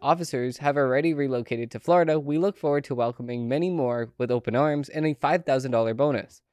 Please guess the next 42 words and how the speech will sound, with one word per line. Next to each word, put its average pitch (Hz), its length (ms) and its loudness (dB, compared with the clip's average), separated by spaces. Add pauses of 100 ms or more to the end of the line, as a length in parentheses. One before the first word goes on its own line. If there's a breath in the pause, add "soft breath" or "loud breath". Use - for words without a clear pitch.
(280)
The 180 80 -2
billboard 190 440 2
shows 139 260 -2
an 135 80 -4
image 170 320 0
of 135 100 -4
a 131 80 0
police 165 300 -2
officer 147 360 -2
who 143 180 -6
says, 127 240 -4
"Citizenship 165 600 -4
matters. 123 520 -4 (180)
Law 196 140 4
enforcement 175 540 0
matters. - 480 -8 (280)
Make 185 240 -4
the 190 120 2
smart 156 280 0
move 127 200 0
to 123 80 -4
Florida." 117 400 2 (100)
The 123 80 -8
billboard 127 400 0
added 160 320 4
five 127 240 0
thousand 123 260 0
dollar 120 300 0
bonus 147 520 -2 (320 soft breath)
for 180 340 2
new 135 280 2
recruitment 123 600 -4 (480)
officers. 107 600 -2 (300)
The 190 60 -2
billboard 190 400 2
directs 131 380 0
those 151 300 0
who 156 100 0
are 131 160 2
interested 147 440 -2
to 143 120 -4
view, 139 420 -4